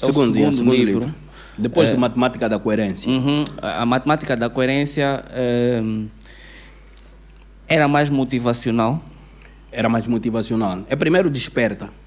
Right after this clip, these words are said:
Speaker 1: Ok.
Speaker 2: Yeah.
Speaker 1: E agora?
Speaker 2: Congrega.
Speaker 1: Nice.
Speaker 2: O Matemática da Coerência vem despertar, manos. Como é?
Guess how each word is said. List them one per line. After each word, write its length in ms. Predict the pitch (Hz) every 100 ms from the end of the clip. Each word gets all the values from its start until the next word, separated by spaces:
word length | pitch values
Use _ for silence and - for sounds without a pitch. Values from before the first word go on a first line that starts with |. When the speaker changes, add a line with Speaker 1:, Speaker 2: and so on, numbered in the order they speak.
| - -
Speaker 1:
Ok. 460 | 104 104 95 127 131
Speaker 2:
Yeah. 220 | 104 107 92
Speaker 1:
E 120 | 107
agora? 520 | 104 110 120 123 139 147 -
Speaker 2:
Congrega. 560 | 135 139 160 156 120 113 - - - - -
Speaker 1:
Nice. 800 | 90 90 85 80 80 - - - -
Speaker 2:
O 160 | 110 113
Matemática 460 | 123 131 143 139
da 80 | 127
Coerência 380 | 120 123 147 147
vem 360 | 143 143 139 123
despertar, 720 | 107 110 - - 113 117 113
manos. 460 | 123 139 117 104 - - -
Como 200 | 151 143
é? 200 | 110 92